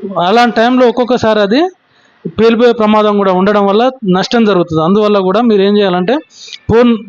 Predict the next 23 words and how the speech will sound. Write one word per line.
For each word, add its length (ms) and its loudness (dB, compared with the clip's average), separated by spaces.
తడిసిన 280 0
వెంటనే 480 0
సమీపంలో 500 0
ఉన్న 120 -2
మొబైల్ 320 0
షాప్ 260 -4
పోయి 120 0
రిపేర్ 360 -2
చేయించుకోవడమా, 640 -2
లేదంటే 520 0
మీరే 400 2
కొద్దిసేపు 460 0
దాన్ని 260 0
పక్కకు 260 0
పెట్టాలి, 400 0
వాడకూడదు 520 2
అట్లాంటి 380 -2
ఫోన్ని. 400 0
జర 220 0
హీట్ 300 0
ఉన్న 140 2
ప్రదేశంలో 600 0
కానీ 320 -2